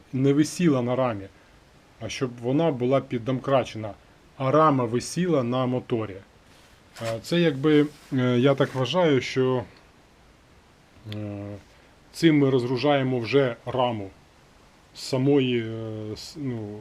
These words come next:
м, самою вагою движка, ми її розгружаємо. І потім, навіть якщо ми там вскочимо в яму, якісь там перегрузки будуть у нас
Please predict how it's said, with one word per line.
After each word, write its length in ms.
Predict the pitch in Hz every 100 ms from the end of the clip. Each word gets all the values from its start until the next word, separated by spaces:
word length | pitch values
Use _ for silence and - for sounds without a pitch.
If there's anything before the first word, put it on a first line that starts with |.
| 117
м, 160 | 113 139 143 -
самою 500 | - 123 127 127 110
вагою 560 | 117 113 135 123 113 101
движка, 520 | 113 120 - 175 180 175 - - - _ _ 113
ми 200 | 123 139
її 220 | 123 120
розгружаємо. 760 | 127 104 113 110 110 98 92 - - - - - - - _ _ - _ _ _ _ 127
І 80 |
потім, 440 | 113 185 180 - 127
навіть 320 | 147 139 117
якщо 260 | 127 - 131
ми 140 | 120
там 180 | 127 110
вскочимо 560 | - 139 127 - 120
в 80 | 110
яму, 360 | 131 165 151 123
якісь 360 | 117 - 127
там 280 | - 120 113 -
перегрузки 680 | 120 117 117 175 170 -
будуть 460 | 123 127 117 117 -
у 40 | 117
нас 360 | 120 117 -